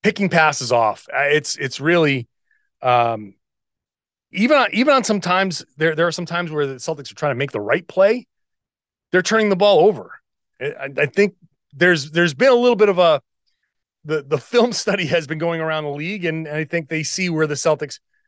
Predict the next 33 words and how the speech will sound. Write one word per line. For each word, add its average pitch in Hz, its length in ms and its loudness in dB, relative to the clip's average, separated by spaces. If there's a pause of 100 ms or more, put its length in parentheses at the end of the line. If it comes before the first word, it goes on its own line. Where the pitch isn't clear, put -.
(180)
are 151 100 -4
trying 160 280 0
to 160 80 -8
make 147 200 0
certain 135 300 -2
plays. 143 560 0 (400)
So 127 580 0 (500)
you 143 80 -16
just 190 140 -4
have 196 140 -2
to 175 80 -10
be 180 140 -8
more 175 220 0
aware 139 300 0
of 92 100 -10
that. 85 240 -20 (840)
The 185 80 2
shooting, 311 360 4
however, 156 720 2
the 143 100 -12
shooting 208 380 -2
has 139 140 -6
been, 123 460 -4 (720)
whew, 180 160 -4 (560)
the 123 80 -12
shooting 180 340 0
is 107 100 -6
bad. 95 360 -2 (1000)
And 151 600 2 (520)
just 254 300 0
to 330 80 2
show 151 600 2 (160)
how 214 720 -2